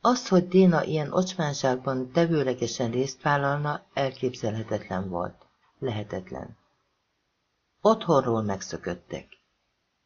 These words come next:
Déna otthonról megszökött nők között önkénteskedik, nem pedig tizenévesekkel, ahogy feltételezte. A nő arcán lévő sérülés valódinak tűnt.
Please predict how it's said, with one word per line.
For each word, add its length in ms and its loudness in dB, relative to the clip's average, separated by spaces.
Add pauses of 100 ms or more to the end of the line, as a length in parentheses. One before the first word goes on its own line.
(280)
Déna 540 6
otthonról 540 2
megszökött 680 -4
nők 260 -4
között 420 -4
önkénteskedik, 960 -6
nem 220 0
pedig 300 -4
tizenévesekkel, 1080 -2
ahogy 260 -4
feltételezte. 1000 -6 (1000)
A 100 -4
nő 220 6
arcán 480 0
lévő 260 -2
sérülés 720 -4
valódinak 600 -4
tűnt. 420 -14